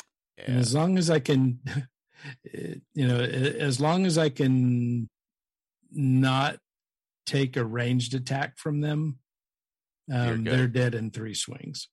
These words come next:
Speaker 2: Oh, with the two-handed?
Speaker 1: With the
Speaker 2: Yeah.
Speaker 1: two-handed.
Speaker 2: Nice.
Speaker 1: Yeah, my, my Ebony Greatsword does, like, four hundred damage or
Speaker 2: Oh.
Speaker 1: something.
Speaker 2: <laughs> Yeah, that's nice. <laughs>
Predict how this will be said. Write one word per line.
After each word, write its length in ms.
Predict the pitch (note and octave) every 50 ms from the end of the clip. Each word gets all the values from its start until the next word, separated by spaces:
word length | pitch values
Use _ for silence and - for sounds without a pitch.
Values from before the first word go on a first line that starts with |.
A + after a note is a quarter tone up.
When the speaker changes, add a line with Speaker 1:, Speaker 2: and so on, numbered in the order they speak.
| _ _
Speaker 2:
Oh, 460 | - F2 F2 F2 F#2 F#2+ F#2+ F2+ E2+ E2
with 120 | E2 E2
the 80 | - E2
two-handed? 600 | - - E2 D2+ D2+ D2+ D2 D2 D2+ D#2+ E2+ - _ _ _ _ _ _ _ _ _ -
Speaker 1:
With 160 | C3 A#2+ -
the 60 | - B2
Speaker 2:
Yeah. 40 | B2
Speaker 1:
two-handed. 540 | - C2+ C2+ C#2 - C2+ C#2 - - D3 B2+ _ _ _ _ -
Speaker 2:
Nice. 460 | - B1 B1+ - - - - _ _ -
Speaker 1:
Yeah, 180 | C#3 B2 A2+ A2
my, 380 | A2 A2 A2 A2 G#2+ A2 A2 - - - _ _ _ _ _ _ _ _ _ _ -
my 100 | B2+ B2+
Ebony 300 | C3+ C#3+ C3 C#3 C3 B2 A#2
Greatsword 680 | A#2 A#2+ A#2 B2 B2+ - - C3 B2 A#2+ A#2 A2 G2+
does, 640 | A#2 A2+ A2+ A2+ A2 G#2+ G2+ G2+ - - - - _ -
like, 240 | A#2 G#2 G2 - -
four 280 | - - B2+ A#2 A2+ A2
hundred 300 | A2 G#2+ G2+ G2+ G2 -
damage 440 | - - - - G2 - - - -
or 40 | A2
Speaker 2:
Oh. 80 | A#2 G#2
Speaker 1:
something. 420 | E2 C#2+ - - - - C3 B2+ - _
Speaker 2:
<laughs> 60 | - - - - - - - - - - - - - _ _ _ _ _ _ _ -
Yeah, 120 | E2+ E2+ D2
that's 240 | C2 C2 - - -
nice. 300 | - A1+ - _ _ _ _ _ _ _ _ -
<laughs> 100 | - -